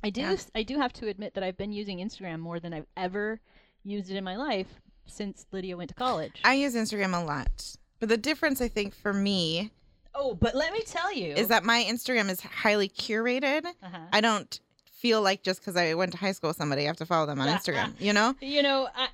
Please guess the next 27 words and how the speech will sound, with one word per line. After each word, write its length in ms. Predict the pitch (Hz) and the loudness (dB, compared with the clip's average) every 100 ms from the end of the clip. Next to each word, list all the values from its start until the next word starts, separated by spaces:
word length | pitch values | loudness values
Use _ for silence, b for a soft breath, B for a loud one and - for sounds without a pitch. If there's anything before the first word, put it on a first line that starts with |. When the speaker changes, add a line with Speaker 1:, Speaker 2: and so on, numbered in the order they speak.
| 240 | 2
Speaker 2:
So 160 | 269 254 | 6 6
it's 80 | |
Speaker 1:
you 60 | 262 | 6
Speaker 2:
like, 100 | 240 247 - | 2 4 2
if 100 | 226 | 2
Speaker 1:
say 60 | |
Speaker 2:
I 100 | 240 | 0
don't 180 | 247 214 | 0 0
want 180 | 196 214 | -2 -2
this 140 | 190 | -4
content, 840 | - 220 226 226 151 143 - - - - - | -2 2 2 2 -2 -2 -6 -10 -12 -6 2
I 100 | 190 | 6
don't 220 | 208 196 | 6 4
have 180 | 185 175 | 2 0
to 80 | 151 | -2
look 220 | 147 - | -4 -2
at 180 | 131 117 | -2 2
it. 140 | 277 | 6
Speaker 1:
You 60 | 349 | 6
say, 320 | - 330 294 | 8 6 6
you 240 | 247 254 294 | 2 -2 0
say 200 | - 262 | 0 0
yours 300 | 220 220 214 | 0 0 -2
is 100 | 196 | -6
highly 420 | - 208 202 208 | -2 0 0 -2
<laughs> 60 | - | 0
curated. 640 | 269 262 233 226 190 | 2 4 4 4 2